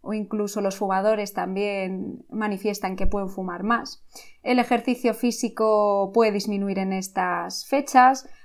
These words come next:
aparte de que aumenta notablemente, pues, la,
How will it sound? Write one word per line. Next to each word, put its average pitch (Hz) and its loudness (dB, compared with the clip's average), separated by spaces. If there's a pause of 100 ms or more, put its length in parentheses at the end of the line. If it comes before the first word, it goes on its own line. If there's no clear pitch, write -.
(160)
aparte 262 4
de 202 -4
que 220 0
aumenta 196 -2
notablemente, 196 -4
pues, 202 -8
la, - -8